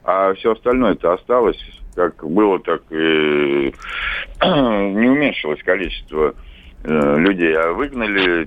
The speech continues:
тех, кто были неугодные. То есть, э, как всегда про-, происходит при таких вот перетрубациях, не, не берут неугодных, то есть тех, кто хотят, э, работать честно, по закону. Мы уже с этим столкнулись при переходе из милиции в полицию.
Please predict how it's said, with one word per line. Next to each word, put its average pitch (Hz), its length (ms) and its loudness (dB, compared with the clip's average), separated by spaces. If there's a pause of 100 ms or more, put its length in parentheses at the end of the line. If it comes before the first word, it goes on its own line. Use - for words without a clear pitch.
тех, 123 160 -4
кто - 160 -4
были 101 240 2
неугодные. 76 840 -2 (320)
То 71 40 -4
есть, - 500 -2
э, 71 560 0
как 117 180 -2
всегда 135 340 -4
про-, 82 220 -10 (220)
происходит 85 480 -2
при 78 120 -2
таких 76 420 -4
вот 73 140 -6
перетрубациях, 87 840 -2 (380)
не, 104 380 2
не 127 260 -4
берут 143 380 -2 (180)
неугодных, 117 720 -4
то - 80 -12
есть 98 160 -6
тех, 156 160 -4
кто 98 160 -4
хотят, 87 440 -2 (160)
э, 78 240 0
работать 82 420 -2
честно, 123 420 -2
по 87 180 -6
закону. 110 600 -2 (220)
Мы 117 200 0
уже 120 220 0
с - 40 -2
этим 113 220 -2
столкнулись 113 720 -2
при 90 120 -10
переходе 90 600 -2
из 85 60 -2
милиции 87 460 0
в - 40 -20
полицию. 80 600 -2